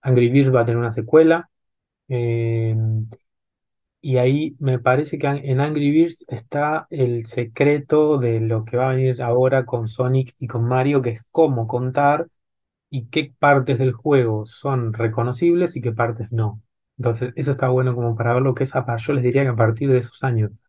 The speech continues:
le encuentran, como se dice, el, el agujero al mate, ¿no? Le encuentran como ahí el,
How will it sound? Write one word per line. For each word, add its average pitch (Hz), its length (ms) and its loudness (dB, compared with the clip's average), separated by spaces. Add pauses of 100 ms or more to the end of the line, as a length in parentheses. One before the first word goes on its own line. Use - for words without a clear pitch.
(320)
le 113 160 -2
encuentran, 120 520 -2
como 110 220 -2
se 110 140 -6
dice, 120 240 -6
el, 110 200 -4 (640)
el 110 300 0
agujero 110 340 0
al 117 80 2
mate, 117 300 0
¿no? 127 160 0
Le 120 100 -2
encuentran 117 440 -2
como 110 240 -2
ahí 123 200 0
el, 113 160 -6